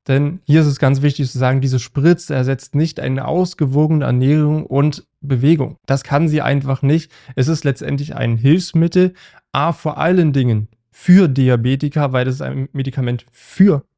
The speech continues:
die Diabetesbehandlung und dafür sollte es auch eingesetzt werden und nicht, um eine Lifestyle-Veränderung irgendwie hinzubekommen. Also es ist wirklich für Krankheiten, für krankhaftes Übergewicht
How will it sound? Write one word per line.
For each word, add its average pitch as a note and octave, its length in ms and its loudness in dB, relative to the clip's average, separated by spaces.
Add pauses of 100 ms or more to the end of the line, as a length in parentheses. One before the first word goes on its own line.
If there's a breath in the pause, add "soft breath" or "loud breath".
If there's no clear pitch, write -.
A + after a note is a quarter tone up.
(260)
die C3+ 100 2
Diabetesbehandlung B2+ 1080 -2
und C#3 140 -2
dafür B2+ 220 -4
sollte B2+ 180 -6
es A#2+ 80 -10
auch A2+ 140 -8
eingesetzt C3+ 540 -4
werden C3+ 240 0 (600 soft breath)
und C#3 240 0
nicht, C#3 300 2 (320 soft breath)
um D3 360 2
eine C3 100 2
Lifestyle-Veränderung C3 1000 0
irgendwie B2+ 300 0
hinzubekommen. C3 760 2
Also B2 200 0
es A#2+ 80 -2
ist - 80 -8
wirklich C#3 420 -4
für D3+ 260 0
Krankheiten, C3+ 560 -4
für B2 160 -6
krankhaftes B2 640 -6
Übergewicht D#3 760 0